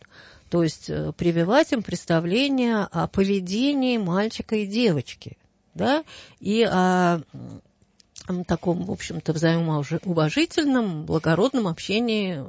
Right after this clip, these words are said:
полов, а вовсе не о том, что сейчас понимают под общением полов. Вот я ехала на передачу и посмотрела, э, какие-то новости в Фейсбуке.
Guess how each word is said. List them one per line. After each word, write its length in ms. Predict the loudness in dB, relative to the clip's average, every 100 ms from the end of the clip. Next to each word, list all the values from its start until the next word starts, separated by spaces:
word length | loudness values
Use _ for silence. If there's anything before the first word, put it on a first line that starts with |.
| -4
полов, 500 | 2 4 2 -2 -20 _ -8
а 120 | -4
вовсе 360 | 0 0 -2 -6
не 420 | -4 -2 -2 -4 -8 -16 -18 -12 -4
о 100 | -2
том, 580 | 2 2 2 -2 -6 -6
что 200 | -2 -2
сейчас 420 | -2 0 0 0
понимают 600 | -6 -6 -4 -2 -4 -4
под 260 | -6 -4 -4
общением 460 | -4 -4 -2 -4 0
полов. 360 | 0 0 -4 -12
Вот 140 | -6
я 300 | 0 0 -2 -8 -18 -20 -8
ехала 380 | 0 0 0 -6
на 120 | -6
передачу 600 | -4 -4 2 2 2 -2
и 300 | -2 0 0 0 -8 -12 -10
посмотрела, 1300 | -6 -2 -2 0 0 2 2 0 -2 -4 -8 -8 -10
э, 20 | -8
какие-то 420 | -8 -6 -8 -2
новости 440 | 0 2 0 -4 -6
в 40 |
Фейсбуке. 640 | -2 -2 -2 -6 -2 -4